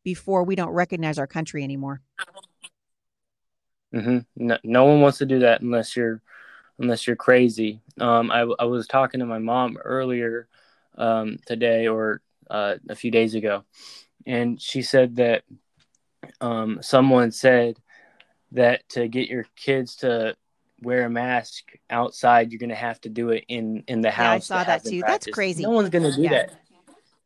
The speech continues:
Speaker 1: It
Speaker 2: It's,
Speaker 1: is
Speaker 2: it's
Speaker 1: disgusting. I
Speaker 2: disgusting.
Speaker 1: agree.
Speaker 2: People need to stop saying things that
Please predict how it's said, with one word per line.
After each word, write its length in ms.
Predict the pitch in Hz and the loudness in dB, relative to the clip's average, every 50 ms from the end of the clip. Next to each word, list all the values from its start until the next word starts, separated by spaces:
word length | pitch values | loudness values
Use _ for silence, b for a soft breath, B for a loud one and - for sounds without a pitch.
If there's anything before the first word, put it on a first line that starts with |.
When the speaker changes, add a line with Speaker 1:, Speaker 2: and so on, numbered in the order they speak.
| _ _ _ _ _ _ - | _ _ _ _ _ _ -12
Speaker 1:
It 80 | 151 196 | -10 -8
Speaker 2:
It's, 80 | 185 | -4
Speaker 1:
is 80 | 170 156 | -4 -4
Speaker 2:
it's 80 | 135 - | -4 -4
Speaker 1:
disgusting. 520 | 143 147 - 147 147 139 131 - - - 123 | -8 -12 -12 -10 -8 -6 -6 -4 -2 0 0
I 40 | |
Speaker 2:
disgusting. 200 | - 180 180 175 156 | 0 0 -2 -6 -6
Speaker 1:
agree. 260 | 165 160 156 151 156 - - - - - | -6 -6 -6 -6 -8 -12 -16 -20 -16 -10
Speaker 2:
People 300 | - 143 127 - 135 127 | -8 -8 -6 -4 -2 0
need 120 | 127 127 | 0 0
to 360 | 120 113 107 147 - _ 147 | 0 -2 -4 -6 -12 _ -14
stop 340 | 143 - - 120 117 120 - - - - - - - - _ | -4 2 4 6 6 6 6 2 -2 -20 -20 -20 -20 -20 _
saying 600 | - - - - - 120 117 117 117 113 113 107 | -16 -14 -10 -4 0 0 0 0 0 -2 -4 -6
things 420 | 110 - 107 107 110 107 107 104 - | -8 -6 -6 -6 -4 -6 -8 -6 -4
that 220 | 107 101 80 - | -4 -2 -2 -4